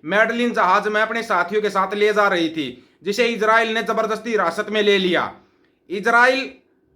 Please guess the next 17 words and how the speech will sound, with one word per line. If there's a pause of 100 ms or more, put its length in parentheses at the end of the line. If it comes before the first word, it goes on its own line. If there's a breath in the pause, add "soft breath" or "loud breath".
(420)
और
इजराइल
लेकर
चला
गया।
ग्रेटा
के
साथ
उनके
अन्य
साथियों
में
नामचीन
लोग
भी
शामिल
थे।